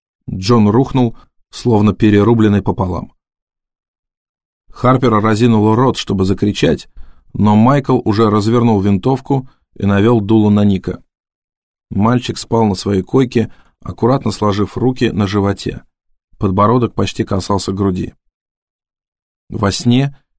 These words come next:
Ник хмурился, словно пытался вспомнить что-то важное.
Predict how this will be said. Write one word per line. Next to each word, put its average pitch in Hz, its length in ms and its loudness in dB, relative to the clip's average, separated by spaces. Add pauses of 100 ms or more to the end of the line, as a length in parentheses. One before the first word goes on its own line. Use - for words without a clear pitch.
(120)
Ник 110 300 0
хмурился, 120 760 0
словно 98 300 -2
пытался 92 460 -4
вспомнить 110 380 -2
что-то 95 300 -6
важное. - 460 -10